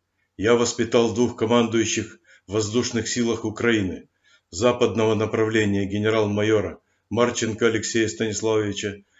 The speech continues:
и восточного полковника Листопада Валентина Антоновича. Это замечательные, известные люди и летчики.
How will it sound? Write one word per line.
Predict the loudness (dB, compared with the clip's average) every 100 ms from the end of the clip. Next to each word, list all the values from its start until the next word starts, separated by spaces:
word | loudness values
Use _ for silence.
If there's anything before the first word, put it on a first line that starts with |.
| _ -4
и |
восточного | 0 -2 2 2 2 0 0 -2 -6 _ _
полковника | -4 0 0 2 0 2 0
Листопада | 2 -2 -4 0 0 2 0
Валентина | 0 -2 -2 -2 -2
Антоновича. | -2 -2 -4 -6 -10 -14 -20 _ _ _ _ 0
Это | 2 2
замечательные, | 0 2 2 4 4 4 0 0 0 -2 -4
известные | 0 2 2 0 2
люди | 2 2 0
и | 2
летчики. | 0 0 -8 -12 -20